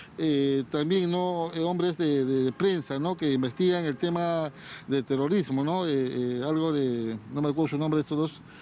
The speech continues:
que salieron, ustedes estuvieron en el reportaje en la Dincote, ¿no? Se ha radicado más de, más de ocho mil kilos de, de droga.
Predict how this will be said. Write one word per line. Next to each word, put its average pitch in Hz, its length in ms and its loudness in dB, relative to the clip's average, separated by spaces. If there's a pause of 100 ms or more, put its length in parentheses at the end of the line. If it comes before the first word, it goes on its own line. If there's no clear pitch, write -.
(300)
que 170 140 0
salieron, 196 480 0
ustedes 190 220 0
estuvieron 196 400 0
en 220 40 2
el 214 60 0
reportaje 190 320 -2
en 208 40 0
la 190 60 2
Dincote, 165 460 0
¿no? 180 160 -6 (1000)
Se - 160 -2
ha 208 60 4
radicado 214 680 2
más 202 240 0
de, 208 260 4
más 196 220 0
de 196 460 2
ocho 160 260 0
mil 185 160 0
kilos 190 340 0
de, 143 460 2
de 143 160 -4
droga. 139 400 -2